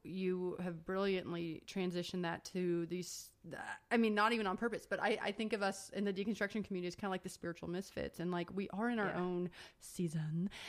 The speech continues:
Speaker 1: and we are in our <laughs> own, you know, it's not a service, but it's something where these, these sort of anthems are going to honestly stick with people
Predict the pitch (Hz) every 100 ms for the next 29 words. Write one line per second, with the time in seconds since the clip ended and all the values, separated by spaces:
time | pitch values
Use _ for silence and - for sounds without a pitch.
0 | - 190 208 220 196 214 247 254 254 247
1 | 240 - 233 233 233 233 233 - - -
2 | 233 226 208 214 220 208 220 214 214 208
3 | 214 214 - 214 262 240 208 - 196 202
4 | 196 - - 196 196 190 190 180 180 185
5 | 175 - - 180 196 196 - 208 175 -
6 | 175 175 185 170 165 175 175 170 - 175
7 | 170 170 - - - - - 285 349 349
8 | - 262 214 - - 202 196 196 - 190
9 | - 170 160 147